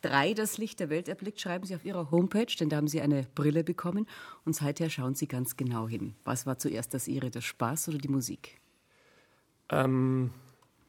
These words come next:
Speaker 2: ich würde sagen, beides. Also ich hab schon immer gern Spaß gemacht. Ich konnte früher mit elf, zwölf Jahren drei, vier Stunden zum Leidwesen meiner gesamten Familie Witze am Stück erzählen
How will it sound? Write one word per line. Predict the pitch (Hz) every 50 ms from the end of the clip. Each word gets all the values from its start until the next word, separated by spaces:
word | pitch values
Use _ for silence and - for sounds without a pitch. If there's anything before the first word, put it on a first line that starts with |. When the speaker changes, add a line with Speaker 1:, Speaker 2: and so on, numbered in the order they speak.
| -
Speaker 2:
ich | - - 139
würde | 139 139 139 131
sagen, | - - 135 123 127 110
beides. | - 120 110 151 220 226 175 131 - - - - - -
Also | - 123 117 - 135 127 123 120
ich | - - -
hab | 117 - -
schon | - - 151 143
immer | 101 151 170 170 147
gern | 151 151 147 143 143 - -
Spaß | - - - 135 120 135 143 - -
gemacht. | 147 143 143 170 180 - -
Ich | - - -
konnte | - 151 147 151 151 151 151
früher | - - - 156 170 170 170 156 -
mit | 143 113 120 143 143 147 - - - _ _ - -
elf, | - 143 139 - -
zwölf | - - 151 151 156 156 -
Jahren | 143 120 123 135 143 151 151 - - - - _ _ _ -
drei, | - 127 127 135 156 170
vier | - - 160 160
Stunden | 151 - - 160 160 175 170 180 170 160
zum | - 151 151
Leidwesen | 139 131 127 139 - - 151 156 143 160 151 151 147 139 - -
meiner | 135 131 139 139 139 135 135
gesamten | - 143 - - 139 139 - 139 135
Familie | - 139 131 139 147 160 160 160 160 - - -
Witze | 151 156 160 - - - 165 151 -
am | 143
Stück | 139 - - 165 -
erzählen | - 175 - - 170 156 156 156 160 165